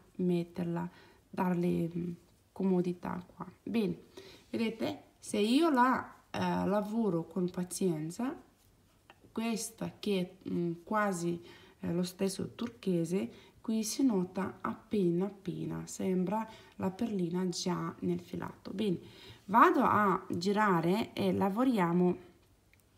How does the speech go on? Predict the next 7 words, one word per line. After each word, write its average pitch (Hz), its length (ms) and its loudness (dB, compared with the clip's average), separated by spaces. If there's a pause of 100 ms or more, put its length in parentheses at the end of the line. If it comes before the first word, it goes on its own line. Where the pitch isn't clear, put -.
(280)
un, 180 240 4
eh, 156 420 -2 (160)
indietro, 214 880 0 (280)
non 175 180 -2
vado 170 240 -2
avanti, 185 680 0 (680)
per 185 440 2